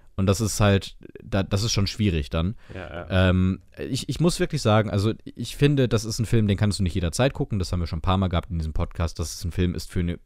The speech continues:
Speaker 1: gewisse Stimmung, die man haben muss. Am besten regnet's draußen, es ist dunkel und du bist so eingemummelt in der Decke und bist für dich alleine und bla.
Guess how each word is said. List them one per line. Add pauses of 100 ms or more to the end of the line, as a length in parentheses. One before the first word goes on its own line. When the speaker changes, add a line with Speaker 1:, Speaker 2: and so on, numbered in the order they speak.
(120)
Speaker 1:
gewisse (220)
Stimmung,
die
man
haben
muss.
Am
besten
regnet's
draußen,
es
ist
dunkel
und (340)
du
bist
so
eingemummelt
in
der
Decke
und
bist
für
dich
alleine
und
bla.